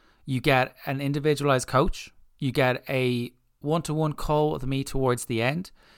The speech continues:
You get a Facebook group with like-minded people. You get weekly lives. And you, did I say that you get rid of that all or nothing mindset? And you also know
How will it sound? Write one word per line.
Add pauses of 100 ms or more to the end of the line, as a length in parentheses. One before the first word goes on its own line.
You
get
a
Facebook
group
with
like-minded
people.
You
get
weekly
lives. (460)
And
you,
did
I
say
that
you
get
rid
of
that
all
or
nothing
mindset?
And
you
also
know